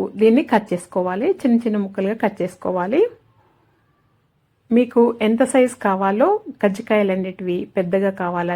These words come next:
చిన్నగా కావాలా అనేది దాని సైజుని బట్టి చూసుకొని కట్ చేసుకోవాలి. నేనైతే చిన్నగానే చేస్తానండి, చిన్నగా అయితేనే చాలా బాగుంటాయి. ఈ విధంగా కట్ చేసుకొని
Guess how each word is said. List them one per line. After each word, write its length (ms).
చిన్నగా 340
కావాలా 400
అనేది 300
దాని 220
సైజుని 460
బట్టి 180
చూసుకొని 400
కట్ 180
చేసుకోవాలి. 560
నేనైతే 380
చిన్నగానే 520
చేస్తానండి, 560
చిన్నగా 380
అయితేనే 260
చాలా 260
బాగుంటాయి. 520
ఈ 100
విధంగా 380
కట్ 180
చేసుకొని 460